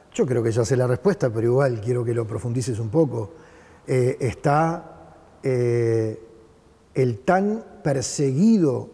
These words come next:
insistentemente perseguido por los sucesivos gobiernos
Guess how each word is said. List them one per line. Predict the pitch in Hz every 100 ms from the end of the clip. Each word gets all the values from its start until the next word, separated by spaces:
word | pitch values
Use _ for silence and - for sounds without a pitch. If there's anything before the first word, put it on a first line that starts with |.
| - - - _
insistentemente | 147 143 - 139 - 269 269 180 151 208 190 143
perseguido | 110 170 175 - 127 160 175 160
por | 131 135 143
los | 120 160 170 -
sucesivos | 135 113 - 147 160
gobiernos | 127 120 143 160 160 156